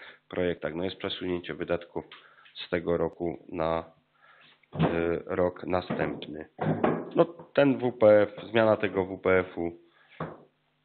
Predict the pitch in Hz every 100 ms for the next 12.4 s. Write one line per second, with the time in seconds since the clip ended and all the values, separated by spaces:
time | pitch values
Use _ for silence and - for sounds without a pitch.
0 | _ _ _ _ _ _ - 123 131 127
1 | - 120 92 95 95 92 92 90 87 -
2 | - - - 110 104 92 90 87 85 85
3 | 85 82 80 - - - - 92 135 131
4 | - - - _ _ _ _ _ _ -
5 | 107 113 113 101 90 90 90 85 85 82
6 | 85 82 - 80 78 _ - - _ _
7 | 85 82 80 78 73 78 73 78 - -
8 | _ _ _ _ - 87 82 76 80 82
9 | - 90 82 80 73 - _ - - 135
10 | 131 113 101 - 95 95 - 101 98 92
11 | 98 92 85 87 98 90 95 87 - -
12 | 90 104 101 -